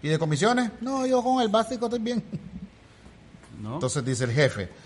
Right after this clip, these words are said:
Speaker 1: "Este no va a vender nada".
Speaker 2: Entonces,
Speaker 1: Yo nunca he vivido del salario, ¿viste?
Speaker 2: mi mismo... y te, por eso te digo que como cuando comencé este podcast, te dije que todo influyó en la,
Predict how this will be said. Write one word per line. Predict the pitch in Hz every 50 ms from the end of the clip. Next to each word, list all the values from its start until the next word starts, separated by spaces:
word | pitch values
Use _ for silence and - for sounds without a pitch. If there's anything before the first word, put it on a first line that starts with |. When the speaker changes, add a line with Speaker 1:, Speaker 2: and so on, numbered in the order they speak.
| - - - -
Speaker 1:
"Este | 120 - - 143
no | 151 156
va | 143
a | 135
vender | 120 110 113 104 101
nada". | 104 101 - - - - - - - - - - - - - - - - - - - -
Speaker 2:
Entonces, | 160 156 160 156 170 175 196 180 156 143 123
Speaker 1:
Yo | 156 165
nunca | 196 202 220 196
he |
vivido | 175 170 175 185
del | 185 160
salario, | - 143 131 160 175 151
¿viste? | 143 160 151 - 131 - - - - - -
Speaker 2:
mi | 131 160 160
mismo... | 156 160 180 214 254 247 220 202 180 170 175 175 175 180 175 - - - - - - - - - - - - -
y | 120
te, | - 123
por | - 113 117
eso | 143 160
te | 151 160 127
digo | 151 143 127
que | - 107
como | - 107 104 104 101 -
cuando | - 107 107 107 104
comencé | 104 101 101 98 92 - 135 147
este | 143 - 139
podcast, | - - 139 131 - - - - - 113 110 -
te | 104
dije | 104 110 113 123 117
que | - - 101
todo | - - - 139 151 156
influyó | 175 175 165 - 135 123 117 117 131 143 151 -
en | 131 120 117 110
la, | 110 107 101 98